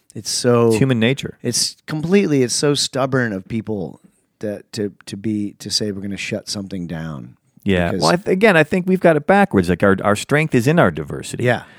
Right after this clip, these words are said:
Speaker 2: Our strengths are in the fact that we can
Speaker 1: Right.
Speaker 2: get along peaceably. Having lived in Manhattan, in New York City,
Speaker 1: Me
Speaker 2: like,
Speaker 1: too.
Speaker 2: people walking down the street of, in, in Los Angeles for that matter too, and other places I've lived where, uh,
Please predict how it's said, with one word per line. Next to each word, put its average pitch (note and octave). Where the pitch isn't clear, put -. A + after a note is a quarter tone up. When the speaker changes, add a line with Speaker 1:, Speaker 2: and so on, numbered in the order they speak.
Speaker 2:
Our G2+
strengths A#2+
are B2+
in G#2+
the F2+
fact E2
that E2+
we F2+
can F#2
Speaker 1:
Right. F#2
Speaker 2:
get G2
along E2+
peaceably. F2
Having C3
lived C#3
in C3+
Manhattan, C3
in F#2+
New G2+
York G#2+
City, A2
Speaker 1:
Me A2
Speaker 2:
like, B2+
Speaker 1:
too. A#2+
Speaker 2:
people D3
walking C3+
down C3
the C3
street C3+
of, F#2
in, C3
in C#3+
Los D3+
Angeles E3
for F#2
that F#2
matter G2
too, E3+
and F#2
other C3
places F2
I've D#2
lived E2
where, E2
uh, -